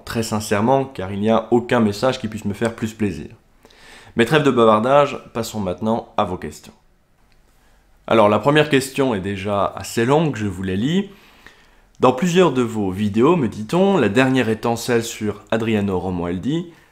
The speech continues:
vous nous avez présenté des auteurs reprochant ou déplorant que les nationalistes, les patriotes, n'aient pas encore produit une idéologie ou une philosophie de droite moderne, adaptée aux réalités des empires continentaux,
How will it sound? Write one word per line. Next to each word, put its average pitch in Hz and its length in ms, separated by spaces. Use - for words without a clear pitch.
vous 127 120
nous 151 160
avez 139 160
présenté 117 480
des 95 240
auteurs 131 500
reprochant 117 680
ou 127 120
déplorant 120 760
que 151 140
les 95 100
nationalistes, 107 800
les 85 100
patriotes, 104 640
n'aient 113 100
pas 147 140
encore 123 360
produit 123 500
une 117 120
idéologie 113 640
ou 135 100
une 104 120
philosophie 120 540
de 110 60
droite 92 300
moderne, 104 640
adaptée 139 420
aux 120 100
réalités 110 600
des 101 180
empires 98 440
continentaux, 117 800